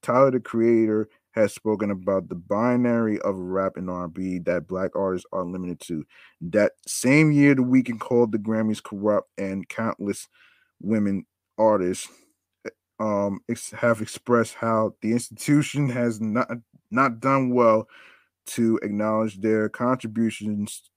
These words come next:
in music. Many, across many genres, um, the importance of the Grammys were,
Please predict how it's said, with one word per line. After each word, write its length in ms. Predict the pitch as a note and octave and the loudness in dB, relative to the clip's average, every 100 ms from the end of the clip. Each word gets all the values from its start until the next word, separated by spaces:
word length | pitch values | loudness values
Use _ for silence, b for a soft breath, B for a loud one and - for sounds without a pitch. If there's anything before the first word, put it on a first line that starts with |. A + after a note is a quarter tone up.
| _ | _
in 240 | G2+ G2+ G2 | -6 -4 -2
music. 400 | G#2+ G#2 F2 - b b b | 0 -2 -4 -10 b b b
Many, 440 | F#2+ G#2+ A#2 A#2+ - _ A#1 - | -4 0 2 0 -2 _ -14 -8
across 520 | A2+ - D3 C#3+ C#3 | -8 -2 2 4 2
many 240 | B2+ C#3 C#3 | 0 0 0
genres, 640 | A#2 C3 B2 A#2 A#2+ A2 - _ _ - | 2 4 4 2 2 0 -10 _ _ -8
um, 320 | A2+ A2 G#2+ | -4 -2 -2
the 100 | G#2+ | -2
importance 680 | G#2+ - B2 - G#2+ G#2 - _ - | -4 0 0 0 -2 -6 -10 _ -4
of 340 | G2+ G#2+ G2+ - | 0 0 0 -4
the 60 | G2+ | -8
Grammys 580 | G2 G#2+ G#2+ G#2+ G2+ G2 - | -4 -2 -2 -2 -2 -6 -6
were, 240 | G2+ G2+ | -4 -4